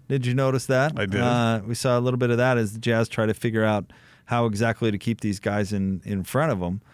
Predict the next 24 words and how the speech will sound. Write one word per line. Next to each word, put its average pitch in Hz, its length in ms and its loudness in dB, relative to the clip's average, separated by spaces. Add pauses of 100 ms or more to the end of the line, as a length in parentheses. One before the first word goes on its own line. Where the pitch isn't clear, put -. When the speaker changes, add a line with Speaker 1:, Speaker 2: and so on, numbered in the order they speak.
(280)
Speaker 1:
And - 120 -10
I, 117 260 2
I - 20 2
still 220 300 0
don't 98 180 0
know 101 100 2
what 98 140 -2
the 104 160 0
answer 98 240 -4
to 98 100 -2
that 90 200 -2
is, 92 200 -4
honestly. 101 460 -4
I, 113 40 -2 (280)
I 92 80 -6 (340)
don't 92 300 -8
know 104 100 0
if 107 80 0
the 135 80 0
Jazz 165 340 2
know 104 120 0
what 95 140 -2
the 95 120 -4
answer 85 380 -4